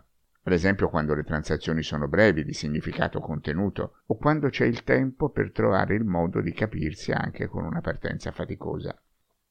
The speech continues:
Di contro, ci sono dei gap di comunicazione che possono generare insofferenza, incomprensioni e attriti che segnano una situazione. Talvolta i rapporti ne subiscono dei danni enormi,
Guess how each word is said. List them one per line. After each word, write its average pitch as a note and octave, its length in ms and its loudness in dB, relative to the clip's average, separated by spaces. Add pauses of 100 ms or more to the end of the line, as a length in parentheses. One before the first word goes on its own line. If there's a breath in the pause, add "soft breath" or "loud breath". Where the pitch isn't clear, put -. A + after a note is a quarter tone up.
Di D#3 200 0
contro, B2 680 4 (100)
ci B2 120 -2
sono A#2 260 2
dei G#2 140 4
gap A#2 340 4
di F#2 120 0
comunicazione G#2 1080 0
che A2+ 160 -2
possono G2+ 440 -2
generare G#2 480 2
insofferenza, F#2+ 920 -2 (580)
incomprensioni G2 1040 2
e G#2 40 2
attriti F#2 720 0 (320 soft breath)
che - 140 2
segnano D2+ 760 2
una E2 200 2
situazione. C#2+ 880 0 (560)
Talvolta G#2+ 420 6
i E2+ 60 10
rapporti G2 460 4
ne D#2 80 0
subiscono E2 580 0
dei D#2 140 4
danni E2 300 2
enormi, D2+ 640 0